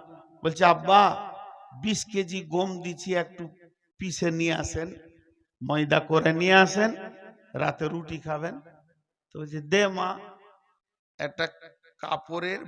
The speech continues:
বস্তাতে বিশ কেজি গম দিছে, ঝেড়ে ঝুড়ে পরিষ্কার করে চেলে দিয়েছে। দাদু তখন জামাটা পরে দাড়িগুলো কেমনি করে তেল টেল মাখছে,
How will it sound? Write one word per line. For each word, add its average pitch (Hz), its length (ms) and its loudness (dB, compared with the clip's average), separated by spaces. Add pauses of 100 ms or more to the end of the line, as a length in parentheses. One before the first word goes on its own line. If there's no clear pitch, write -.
বস্তাতে 151 580 -8
বিশ 156 300 -14
কেজি 151 320 -14
গম 135 360 -12
দিছে, 123 360 -18 (340)
ঝেড়ে 139 380 -4
ঝুড়ে 139 300 -8
পরিষ্কার 139 560 -12
করে 131 380 -12
চেলে 143 420 -10 (720)
দিয়েছে। 135 360 -10 (720)
দাদু 147 340 -2
তখন 151 500 -8 (300)
জামাটা 156 480 -2
পরে 151 300 -10
দাড়িগুলো 147 580 -6
কেমনি 147 340 -12
করে 139 280 -10 (480)
তেল 151 300 -6
টেল 147 180 -8
মাখছে, 139 580 -12